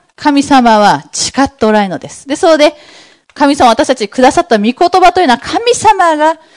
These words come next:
ご自分の皆をかけて誓っておられます。必ずそのようにすると。アブラハムのような場合も、絶対にイサクが生まれるような状態ではありませんでした。もう、おー、そのサラのような場合も、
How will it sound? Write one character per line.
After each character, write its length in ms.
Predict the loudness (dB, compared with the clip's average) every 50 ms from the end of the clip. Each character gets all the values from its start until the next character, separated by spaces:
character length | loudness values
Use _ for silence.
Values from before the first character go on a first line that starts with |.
| _ _ _ _
ご 120 | -6 -4 -4
自 200 | -4 -4 -6 -8
分 180 | -8 -6 -4
の 120 | -2 -2 -2
皆 320 | -2 0 2 2 2 2
を 40 | 0
か 200 | -2 -6 -6 -2
け 160 | -2 -2 -2
て 160 | -2 -6 -8 -8
誓 300 | -10 -10 -8 -6 -6 -6
っ 60 | -6
て 140 | _ -8 -8
お 20 |
ら 80 | -8 -8
れ 20 |
ま 60 | -12
す。 100 | -14 -16
必 160 | -10 -6 -2 0 2 2 2 2 0 0
ず 120 | -2 -4 -6
そ 140 | -4 -4
の 140 | -2 -2 -2
よ 200 | 0 0 0 0
う 60 | -2
に 100 | -4 -6
す 260 | -12 -16 -10 -6 -6 -4
る 100 | -4 -6
と。 180 | -8 -10 -12 _ _ _ -20 -20 -6 -2
ア 140 | 0 2 2
ブ 100 | 4 2
ラ 100 | 2 2
ハ 100 | 2 0
ム 80 | 2
の 60 | 2 2
よ 60 | 4
う 20 |
な 140 | 2 2 2
場 180 | 2 0 0 0
合 60 | 0
も、 220 | -2 -4 -4 -4 -2
絶 200 | -4 -4 -4 _ _ _
対 240 | 2 4 4 2 0
に 760 | -6 -10 -12 -14 -18 -20 -20 -20 -20 -20 _ _ _ -8 -4
イ 40 |
サ 180 | -2 0 -2 0
ク 120 | 0 0
が 120 | 2 2 2
生 80 | 2
ま 120 | 2 2 2
れ 120 | 4 2
る 100 | 2 2
よ 220 | 2 2 2 2 2
う 40 |
な 140 | 0 -2 -4
状 280 | -2 0 2 2 2 2
態 200 | 0 0 0 2
で 80 | 2
は 80 | 2 2
あ 60 | 2
り 100 | 0 -2
ま 120 | -4 -8 -8
せ 160 | -8 -10 -10
ん 40 | -10
で 80 | -12
し 120 | -14 -14 -16
た。 140 | -20 -20 _ _ _ _ _ _ _
も 420 | -2 0 2 2 2 0 -2 -4 _ _ _ _ _ _ _
う、 40 | -8
お 840 | -6 -6 -4 -4 -4 -4 -4 -6 -6 -6 -6 -6 -6 -8 -10 -10 -14
ー、 100 | -18 -20 _ _ _ _
そ 160 | _ -4 -2 -2
の 380 | 0 0 0 0 -2 -2 -6
サ 200 | -10 -6 -2 0
ラ 140 | 2 2 2
の 80 | 0 0
よ 140 | -2 -2
う 20 | -4
な 120 | -4 -4
場 180 | -4 -4 -4 -4
合 140 | -6 -8 -10
も、 280 | -10 -10 -10 -12 _